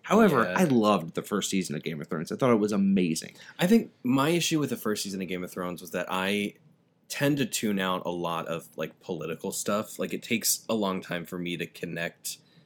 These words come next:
Speaker 2: and remember certain things, and the first season really was setting up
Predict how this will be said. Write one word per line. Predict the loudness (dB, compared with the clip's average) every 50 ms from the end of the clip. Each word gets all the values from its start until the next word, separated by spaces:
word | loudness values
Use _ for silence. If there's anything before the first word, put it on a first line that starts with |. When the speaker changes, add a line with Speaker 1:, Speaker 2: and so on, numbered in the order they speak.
| _ _ -2
Speaker 2:
and | 0 0 0 0
remember | 0 -2 -2 -4 -6 -4 -4 -4 -4
certain | -2 0 0 0 0 -2 -2
things, | 0 2 2 4 2 2 0
and | -2 -4 -4
the | -4
first | -2 0 0 0 2 0
season | -2 -2 -2 -2 -2
really | -2 -2 -2
was | 0 -2 -2 0 0
setting | 0 0 0 0 -2 -2 -4 -4
up | -6 -6 -8